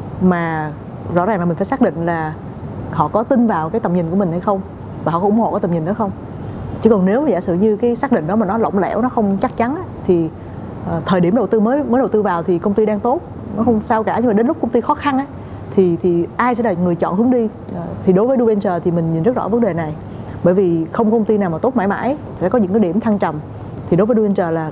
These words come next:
lúc nào mà nhà đầu tư vào á, thì sẽ có những lúc mà nhà đầu tư phải quyết định là đi theo hướng nào. Và đối với Do Venture là nếu mà founder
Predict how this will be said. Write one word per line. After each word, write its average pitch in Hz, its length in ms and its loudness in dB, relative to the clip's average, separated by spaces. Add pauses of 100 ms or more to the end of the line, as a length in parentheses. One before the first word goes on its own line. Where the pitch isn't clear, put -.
lúc 294 200 2
nào 196 160 2
mà 165 100 -2
nhà 165 100 0
đầu 156 140 -2 (120)
tư 196 360 4 (260)
vào 165 280 0
á, 196 60 -6 (200)
thì 165 120 2 (960)
sẽ - 160 2
có 220 80 2
những 202 180 2
lúc 311 220 0
mà 208 80 2
nhà 175 100 0
đầu 165 100 -2
tư 214 140 2
phải 180 120 -2
quyết 254 160 2
định 165 220 -2
là 165 340 -2 (220)
đi 214 120 4
theo 220 140 2
hướng 262 140 2
nào. 170 240 -2 (440)
Và 175 80 2
đối 185 140 4
với 254 100 2
Do 220 60 4
Venture 196 240 2
là 170 60 0
nếu 196 220 2
mà 339 200 0
founder 185 420 0